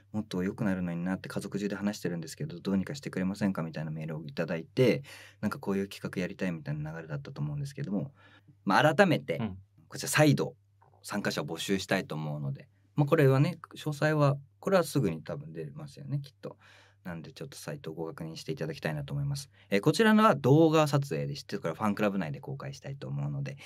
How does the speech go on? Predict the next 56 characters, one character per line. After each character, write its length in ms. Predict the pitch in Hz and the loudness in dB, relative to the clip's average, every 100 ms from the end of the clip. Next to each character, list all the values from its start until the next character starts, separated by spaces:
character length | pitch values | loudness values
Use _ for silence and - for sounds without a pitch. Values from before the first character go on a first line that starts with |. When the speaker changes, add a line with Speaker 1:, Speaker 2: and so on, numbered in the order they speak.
| - - | -18 -6
Speaker 1:
ぜ 100 | - | 0
ひ 200 | 104 98 - | 0 0 -6
楽 180 | 82 78 | -10 -8
し 120 | 82 | -8
み 120 | 80 | -8
に 120 | 76 | -8
し 80 | 71 | -8
て 120 | - | -6
い 60 | 80 | -6
て 80 | - | -6
く 100 | 85 | -6
だ 80 | |
さ 140 | 85 95 | -2 -2
い。 40 | |
か 140 | - 147 | 2 2
つ、 200 | 139 - | 2 -2
参 240 | - 95 | -4 -4
加 180 | 95 90 - | -4 -6 -6
募 120 | 85 | -10
集 240 | - 87 | -6 -6
し 100 | 87 | -6
て 80 | - | -2
お 80 | 90 | -2
り 80 | 90 | 0
ま 120 | 92 | 0
す 100 | - | 0
の 100 | 92 | -2
で、 180 | 87 - - - - | -2 -6 -10 -20 -14
ふ 100 | - | -6
る 60 | 85 | -6
っ 40 | |
て 80 | 80 | -4
ご 80 | 87 | -6
参 160 | - | -4
加 100 | 87 | -6
く 80 | - | -4
だ 120 | 90 | -6
さ 140 | 95 98 | -2 -2
い。 80 | 82 | -2
よ 100 | 85 | -10
ろ 40 | |
し 100 | - | -10
く 60 | 82 | -10
お 40 | |
願 120 | 80 | -12
い 40 | 76 | -12
し 100 | 85 | -10
ま 80 | |
す。 180 | 80 - - | -12 -12 -8
ま 100 | 78 | -8
あ、 60 | - - | -8 -12
皆 400 | 87 92 117 131 | -6 -2 2 2
さ 180 | 139 107 | 4 2
ん 240 | 82 76 - _ - _ - | 0 -4 -12 _ -20 _ -4
全 240 | 104 127 | 4 8
員 260 | 143 113 | 8 8